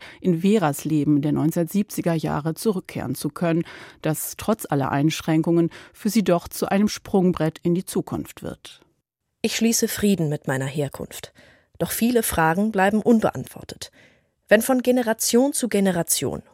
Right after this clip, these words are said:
Speaker 2: Hunger und Elend das Leben beherrschen, hinterlässt das Spuren bei den Nachkommen? Entstehen so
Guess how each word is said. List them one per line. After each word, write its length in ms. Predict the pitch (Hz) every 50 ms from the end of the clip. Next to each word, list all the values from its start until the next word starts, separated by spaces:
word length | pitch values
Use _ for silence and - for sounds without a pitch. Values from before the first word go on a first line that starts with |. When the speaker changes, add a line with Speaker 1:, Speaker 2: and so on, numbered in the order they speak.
| -
Speaker 2:
Hunger 360 | - 226 233 254 262 254 240 240
und 200 | - 226 196 - _ -
Elend 400 | 185 196 190 165 143 135 147 147
das 180 | 156 - -
Leben 280 | 165 170 170 160 143 127
beherrschen, 500 | - 151 143 151 135 147 - - 180 220 - - - - - - _ _ _
hinterlässt 580 | - 233 - 233 208 190 208 262 - - -
das 160 | 214 - -
Spuren 500 | - - - - 180 214 226 240 247 240
bei 120 | 220 180 160
den 140 | 151 147 143
Nachkommen? 560 | 127 131 156 185 - - - 220 240 240 277 - _ _ _ _ _ _ _ _ _ _ _ - - -
Entstehen 480 | - - 160 156 - - 180 170 160 151
so 280 | 131 143 185 226 262